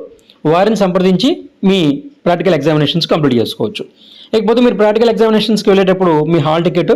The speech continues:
అదేవిధంగా, ఆ, ప్రాక్టికల్ ఎగ్జామినేషన్ సంబంధించిన ప్రాక్టికల్ రికార్డ్స్ ఇవన్నీ కూడా తీసుకుని వెళ్ళాల్సి వస్తుంది. వాళ్ళు ఇచ్చిన టైమ్ షెడ్యూల్ ప్రకారం మీరు ఎగ్జామినేషన్ సెంటర్ వాళ్ళని అప్రో-, అప్రోచ్ అయ్యి మీ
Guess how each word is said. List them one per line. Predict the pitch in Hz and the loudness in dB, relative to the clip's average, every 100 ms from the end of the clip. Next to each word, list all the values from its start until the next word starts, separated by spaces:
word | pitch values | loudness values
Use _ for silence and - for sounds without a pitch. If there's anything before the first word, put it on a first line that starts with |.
| - - - - 170 | -4 -16 -20 -8 -2
అదేవిధంగా, | 175 180 170 160 135 143 - _ _ _ _ _ 156 | 0 2 2 2 0 -2 -12 _ _ _ _ _ -4
ఆ, | 139 139 147 | -2 -2 -2
ప్రాక్టికల్ | 170 190 202 208 180 | -2 0 0 2 2
ఎగ్జామినేషన్ | 185 185 185 170 | 2 0 0 0
సంబంధించిన | 170 170 156 160 143 135 156 | 2 2 2 0 0 -2 -2
ప్రాక్టికల్ | 156 170 131 | -2 0 0
రికార్డ్స్ | 139 196 139 131 147 | 0 0 -2 -4 0
ఇవన్నీ | 151 165 165 | 0 2 2
కూడా | 156 156 | 2 0
తీసుకుని | 151 160 | 0 0
వెళ్ళాల్సి | 143 143 147 | 0 0 -4
వస్తుంది. | - 165 311 - - - - 175 | -4 -2 -2 -4 -20 -20 -4 0
వాళ్ళు | 202 226 | 2 2
ఇచ్చిన | 240 220 202 | 2 0 2
టైమ్ | 190 196 - - - | 0 0 -6 -12 -4
షెడ్యూల్ | 185 175 175 | 0 2 2
ప్రకారం | 165 165 165 160 | 0 0 0 2
మీరు | 165 202 143 - - - 147 | 2 2 0 -4 -16 -6 -2
ఎగ్జామినేషన్ | 180 175 175 151 | 0 2 2 0
సెంటర్ | 143 143 | 0 0
వాళ్ళని | 139 190 233 | 0 2 0
అప్రో-, | 147 151 151 160 | 0 -2 0 0
అప్రోచ్ | 165 143 151 | 0 0 0
అయ్యి | 247 - - | 0 -2 -2
మీ | 170 | 0